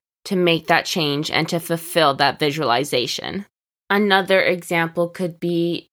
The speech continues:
switching job roles, whether that's being promoted or switching companies. Maybe that's in your control, maybe it's not completely in your control.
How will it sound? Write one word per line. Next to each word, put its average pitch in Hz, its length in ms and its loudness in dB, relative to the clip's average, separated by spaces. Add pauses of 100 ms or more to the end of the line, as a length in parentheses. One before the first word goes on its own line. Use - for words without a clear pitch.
switching 180 480 -2
job 165 340 2
roles, 180 320 2
whether 160 240 -2
that's 151 280 -4
being 151 280 -8
promoted 165 540 2
or 160 140 -2
switching 170 400 -4
companies. 185 580 -6 (480)
Maybe 220 280 2
that's 226 220 2
in 196 140 2
your 190 120 2
control, 190 480 2
maybe 165 600 2
it's - 280 -2
not 143 260 0
completely 196 500 -6
in 190 140 -2
your 185 120 -2
control. 196 600 -2